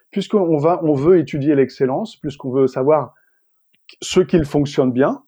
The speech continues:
ben, posons ces questions-là. Qu'est-ce qui fonctionne bien ? Pourquoi ça fonctionne bien ? Comment ça fonctionne bien ? Quelles sont les conditions favorables réunies pour que ça fonctionne bien ? Quelles sont, euh, les contributions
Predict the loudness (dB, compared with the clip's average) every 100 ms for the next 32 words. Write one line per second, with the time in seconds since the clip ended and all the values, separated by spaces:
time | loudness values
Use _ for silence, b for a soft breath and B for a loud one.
0 | -8 -6 -2 0 0 -2 -4 -4 -4 -8
1 | -8 _ _ -6 -6 -4 -10 -8 -10 -6
2 | -6 -6 -10 -16 _ _ _ _ _ _
3 | _ _ _ -6 -4 -2 -2 -2 -4 -4
4 | -4 -2 -2 -6 -12 _ _ 0 0 0
5 | -2 -4 -4 -10 -8 -10 -10 -14 _ _
6 | b b b _ 0 0 2 0 2 0
7 | -2 -2 -4 -6 -4 0 2 2 2 2
8 | 2 0 -2 -2 0 2 0 -2 -6 -6
9 | -8 -8 -8 -6 -6 -6 -8 -12 _ _
10 | _ _ _ _ _ -2 -2 -2 -2 0
11 | 2 4 4 2 -2 b b b -4 -2
12 | -2 -2 -2 -2 -2 -2 -2